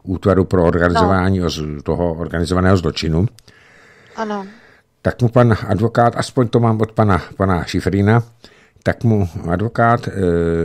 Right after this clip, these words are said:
Speaker 1: nebo pan Reich řekl, eh, „Mluvte tam takhle, takhle, takhle, já tam s vámi nepůjdu.“ Takže on na poslední chvíli, den před tím výslechem,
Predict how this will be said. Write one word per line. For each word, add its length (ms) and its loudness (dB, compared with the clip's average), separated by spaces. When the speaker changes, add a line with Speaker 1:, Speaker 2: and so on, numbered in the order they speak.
Speaker 1:
nebo 220 -4
pan 180 -6
Reich 440 -4
řekl, 340 0
eh, 720 -18
„Mluvte 320 2
tam 200 0
takhle, 320 2
takhle, 320 0
takhle, 280 2
já 120 6
tam 140 0
s 100 -6
vámi 240 2
nepůjdu.“ 420 -2
Takže 340 0
on 240 0
na 100 2
poslední 840 -2
chvíli, 540 -4
den 400 4
před 260 -4
tím 220 -2
výslechem, 680 -2